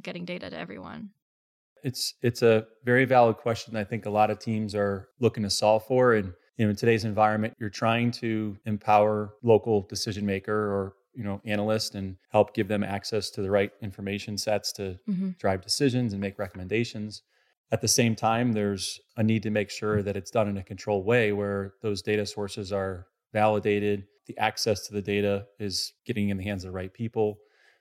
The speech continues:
Speaker 2: The way that I like to think about it, Megan, is there's probably a sliding scale in most, in most companies where, um, you have all the way on one side of the spectrum, full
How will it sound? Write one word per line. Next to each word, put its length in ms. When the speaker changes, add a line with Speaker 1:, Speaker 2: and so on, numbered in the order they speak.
Speaker 2:
The 60
way 120
that 140
I 40
like 180
to 60
think 200
about 200
it, 60
Megan, 260
is 120
there's 180
probably 400
a 60
sliding 420
scale 400
in 100
most, 320
in 120
most 220
companies 500
where, 300
um, 360
you 100
have 300
all 120
the 80
way 160
on 180
one 140
side 180
of 40
the 80
spectrum, 560
full 480